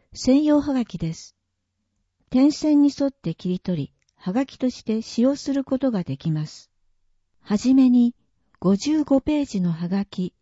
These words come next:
裏面です。横書きで二つの項目が記載され、それぞれ回答する欄が設けられています。一、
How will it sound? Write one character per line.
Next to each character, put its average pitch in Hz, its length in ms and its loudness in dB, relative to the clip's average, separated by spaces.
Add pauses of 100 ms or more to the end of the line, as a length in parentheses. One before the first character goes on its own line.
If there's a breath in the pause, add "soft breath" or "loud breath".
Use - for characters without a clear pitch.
(200)
裏 196 260 2
面 226 300 4
で 185 120 -2
す。 - 280 -16 (760)
横 220 320 4
書 285 140 2
き 269 140 -2
で 254 200 0 (160)
二 - 240 -2
つ - 120 -10
の 294 140 4
項 240 240 4
目 240 300 4
が 233 120 4
記 - 140 -14
載 220 240 -2
さ 202 160 -4
れ、 202 220 -2 (280)
そ - 200 0
れ 302 80 2
ぞ 269 120 0
れ 214 120 0
回 247 260 -4
答 294 200 -2
す 285 140 -6
る 277 120 -2
欄 277 240 2
が 165 100 -2
設 185 220 2
け 262 160 0
ら 262 80 0
れ 240 100 -2
て 180 120 -6
い 170 120 -2
ま 156 160 -6
す。 - 260 -20 (840)
一、 226 500 0